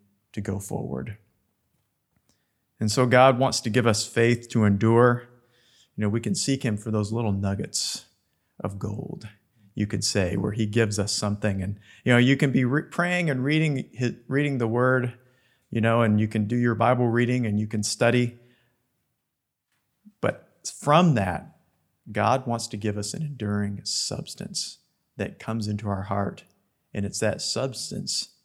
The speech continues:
that enables us to overcome and to endure.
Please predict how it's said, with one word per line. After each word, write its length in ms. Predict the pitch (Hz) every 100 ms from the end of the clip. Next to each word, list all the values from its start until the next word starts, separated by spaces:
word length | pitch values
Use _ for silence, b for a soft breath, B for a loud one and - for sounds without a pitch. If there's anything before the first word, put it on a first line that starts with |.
| -
that 140 | 104
enables 420 | 95 98 104 101
us 380 | 101 101 - - _ _ _ _ _ _
to 140 | -
overcome 720 | - 208 202 - 202 143 - - _ _ _ _
and 160 | 101 101
to 160 | 104
endure. 560 | 95 92 180 - - -